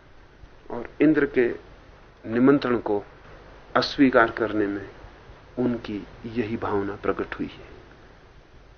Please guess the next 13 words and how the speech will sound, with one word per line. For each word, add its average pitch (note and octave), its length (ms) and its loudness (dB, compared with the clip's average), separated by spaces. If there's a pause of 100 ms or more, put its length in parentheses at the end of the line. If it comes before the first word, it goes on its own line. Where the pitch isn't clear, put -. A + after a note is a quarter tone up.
(2750)
हम A3+ 260 4
कहानियां D#3 600 4
ही G3 180 0
समझ A2 320 -4
पाते F#2 360 -8
हैं, - 340 -16
और B2+ 200 -4
कहानियां D3+ 400 6
भी E3 120 -2
तब E3+ 180 4
समझ A#2 300 -2
पाते F#2+ 340 -4
हैं - 220 -12